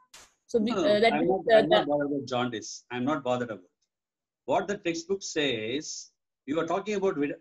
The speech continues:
Speaker 2: hepatitis C, and you will see, you will go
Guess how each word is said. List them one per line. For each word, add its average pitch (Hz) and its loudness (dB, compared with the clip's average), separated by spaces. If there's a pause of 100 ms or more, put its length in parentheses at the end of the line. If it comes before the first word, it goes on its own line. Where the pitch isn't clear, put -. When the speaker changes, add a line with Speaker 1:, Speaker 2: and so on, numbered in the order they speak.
Speaker 2:
hepatitis 165 -4
C, 135 -4 (440)
and 139 -2
you 175 0
will 196 -2
see, 208 -8
you 170 -6
will 165 -4
go 196 0